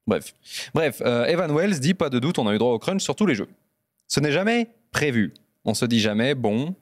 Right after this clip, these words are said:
c'est six jours par semaine. Bon, c'est soixante heures par semaine. On modifie jamais notre attente de quarante heures ou nos horaires standards qui sont de dix heures, dix, ou, euh, de dix heures à dix-huit heures trente. Les gens se rajoutent des heures, mais c'est en fonction de leur capacité propre.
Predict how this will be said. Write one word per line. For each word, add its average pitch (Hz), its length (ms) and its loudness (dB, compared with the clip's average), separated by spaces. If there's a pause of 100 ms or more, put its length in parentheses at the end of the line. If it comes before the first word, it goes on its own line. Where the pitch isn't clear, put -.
(140)
c'est - 120 -6
six - 160 0
jours 123 160 0
par - 160 -4
semaine. 87 340 -4
Bon, 110 440 0
c'est - 100 -12
soixante 104 320 -2
heures 127 140 -2
par - 160 -4
semaine. 92 260 -4 (260)
On 143 100 0
modifie 160 340 0
jamais 180 200 2
notre 151 220 -2
attente 151 240 -4
de 123 80 2
quarante 131 420 -2
heures 151 320 0
ou 135 100 2
nos 120 160 0
horaires 117 200 0
standards 120 380 -2
qui - 100 -12
sont 120 160 0
de 107 100 2
dix 107 220 0
heures, 127 120 0
dix, 104 220 -8
ou, 107 180 2
euh, 87 100 2
de 107 160 -2
dix 107 160 0
heures 131 80 2
à 110 60 0
dix-huit 101 220 -6
heures 98 80 -2
trente. - 280 -14 (1400)
Les 123 80 2
gens 127 160 0
se - 80 -6
rajoutent 104 260 -2
des 98 160 0
heures, 160 220 2
mais 117 80 0
c'est 113 100 -2
en 101 60 -2
fonction 113 240 -4
de 147 60 -2
leur 117 100 -2
capacité 117 420 -4
propre. - 260 -4